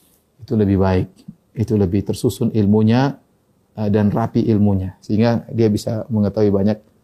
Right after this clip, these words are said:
eh, permasalahan. Taib, eh, eh,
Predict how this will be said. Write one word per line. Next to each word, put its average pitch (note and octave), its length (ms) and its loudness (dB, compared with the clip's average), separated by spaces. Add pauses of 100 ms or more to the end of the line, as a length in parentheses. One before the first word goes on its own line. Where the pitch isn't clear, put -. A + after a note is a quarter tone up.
(360)
eh, F#2+ 320 -2 (560)
permasalahan. G2 680 -4 (2500)
Taib, F3+ 320 4
eh, C#3+ 420 4 (920)
eh, A#2 1120 -2